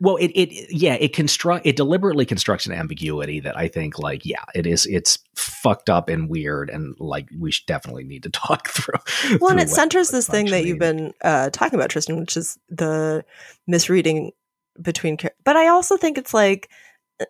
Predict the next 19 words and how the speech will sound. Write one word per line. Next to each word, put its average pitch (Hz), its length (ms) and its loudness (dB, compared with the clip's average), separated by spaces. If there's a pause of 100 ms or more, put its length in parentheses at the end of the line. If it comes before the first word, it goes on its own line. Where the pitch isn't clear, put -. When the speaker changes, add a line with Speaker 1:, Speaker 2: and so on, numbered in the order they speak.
(120)
Speaker 2:
even 233 360 2
more 165 300 6
something 160 340 -2
like 143 460 0
illegibility 160 800 4
between 156 560 0 (160)
Indian 120 500 2
and 131 460 -2 (560)
British 123 240 2
colonial - 380 -2
characters. - 840 -6
Speaker 1:
Mm-hmm. 190 300 4 (320)
Yeah. - 260 -12 (380)
Uh, 82 280 -6
no, 127 180 4
I 87 100 2
agree. 71 380 -8 (140)
I 87 100 -14
agree. - 340 -18